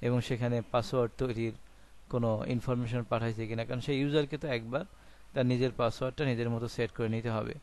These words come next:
যাকে আমি ঠিক অ্যাসাইন করছি, একটা লাইসেন্স দিয়ে দিছি সেলফোর্সের। আর এটা, আহ, এই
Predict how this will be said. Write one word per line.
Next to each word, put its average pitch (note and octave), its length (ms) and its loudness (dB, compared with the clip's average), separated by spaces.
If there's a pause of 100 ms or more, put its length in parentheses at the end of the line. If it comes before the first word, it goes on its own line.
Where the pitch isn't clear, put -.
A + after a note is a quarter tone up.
(500)
যাকে A#2+ 280 0
আমি A#2 200 0
ঠিক A#2 260 -4
অ্যাসাইন A2+ 360 0
করছি, A2+ 600 -4
একটা A#2 260 -2
লাইসেন্স A2+ 500 0
দিয়ে B2 160 2
দিছি A2+ 400 -6 (440)
সেলফোর্সের। - 680 -2 (1500)
আর G#2+ 300 2
এটা, C#3+ 320 2
আহ, - 1800 -6
এই B2+ 180 -2